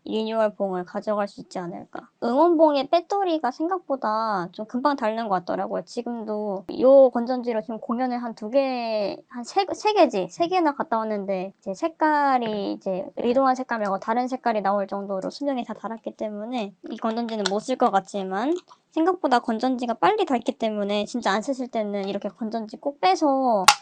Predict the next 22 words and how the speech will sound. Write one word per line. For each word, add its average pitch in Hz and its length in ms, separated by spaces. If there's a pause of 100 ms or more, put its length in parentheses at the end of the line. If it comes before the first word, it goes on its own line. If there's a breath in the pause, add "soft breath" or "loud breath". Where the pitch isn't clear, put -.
(320 loud breath)
다른 349 220
데다 311 140
따로 339 320
보관하시는 233 680
게 262 120
좋을 208 220
것 196 120
같아요. 180 400
이게 - 200 (280)
넣기만 254 480
해도 202 440 (760 loud breath)
건전지가 226 400
닳기 208 320
때문에 202 680
그런 220 280
걸 208 120
좀 214 160
주의하셔야 220 680
할 285 200
것 311 240
같습니다. 208 500 (1160)
마지막으로 294 760